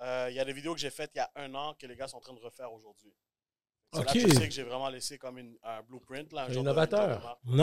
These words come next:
Speaker 2: Nice, nice, nice,
Speaker 1: euh,
Speaker 2: nice.
Speaker 1: <clears throat> ouais.
Speaker 2: Puis tu dirais, c'est quelle vidéo qui t'a fait vraiment débloquer, là ? Si tu te rappelles la vidéo, bien sûr.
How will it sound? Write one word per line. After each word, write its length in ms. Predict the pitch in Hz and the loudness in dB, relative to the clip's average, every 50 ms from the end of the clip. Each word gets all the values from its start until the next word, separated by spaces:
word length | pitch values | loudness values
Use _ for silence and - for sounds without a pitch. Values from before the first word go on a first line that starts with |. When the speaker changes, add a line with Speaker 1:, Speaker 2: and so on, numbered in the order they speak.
| 185 190 | 10 10
Speaker 2:
Nice, 160 | 160 131 - | 8 6 6
nice, 400 | 139 190 240 233 202 160 131 - | 6 4 4 4 4 2 2 0
nice, 380 | 202 226 247 240 202 165 123 175 | 0 -2 -2 0 -2 -4 -2 -2
Speaker 1:
euh, 240 | 202 233 226 214 175 | -2 0 0 0 0
Speaker 2:
nice. 80 | 123 - - - - - - - | -2 -4 -8 -14 -18 -18 -12 -8
Speaker 1:
<clears throat> 420 | 165 165 160 135 120 104 - - | -6 -4 -4 -4 -6 -10 -12 -12
ouais. 240 | 120 151 208 202 - _ _ _ _ _ _ - - | -8 -8 -8 -8 -10 _ _ _ _ _ _ -4 0
Speaker 2:
Puis 80 | 139 | 2
tu 100 | 127 147 | 4 8
dirais, 180 | 143 151 180 180 | 10 12 12 12
c'est 140 | 175 180 139 | 12 10 10
quelle 160 | 175 180 165 | 12 10 12
vidéo 340 | 135 143 160 147 165 165 - | 10 10 10 12 12 12 12
qui 60 | - | 10
t'a 140 | - 143 123 | 6 6 8
fait 120 | - 143 | 8 8
vraiment 360 | 131 117 123 139 139 143 147 | 8 8 8 8 10 10 8
débloquer, 800 | 135 123 113 117 139 143 135 131 127 123 123 - - 131 127 120 | 8 8 8 10 10 10 12 10 10 8 8 6 6 8 8 8
là ? 160 | 113 110 104 - - _ _ _ _ _ _ _ - _ _ _ _ _ _ _ _ _ _ - - - - - - _ _ | 6 4 2 -2 -8 _ _ _ _ _ _ _ -20 _ _ _ _ _ _ _ _ _ _ -8 -6 -6 -6 -8 -10 _ _
Si 160 | - - 139 120 | -6 -2 -2 0
tu 100 | 123 120 | 0 0
te 60 | - | 4
rappelles 320 | 127 123 104 98 135 135 | 4 4 8 8 8 8
la 120 | 123 120 113 | 8 6 4
vidéo, 320 | 110 113 113 117 113 113 | 4 2 4 4 4 6
bien 240 | 123 131 127 117 110 | 6 6 6 4 4
sûr. 260 | - 127 135 151 | 2 0 0 0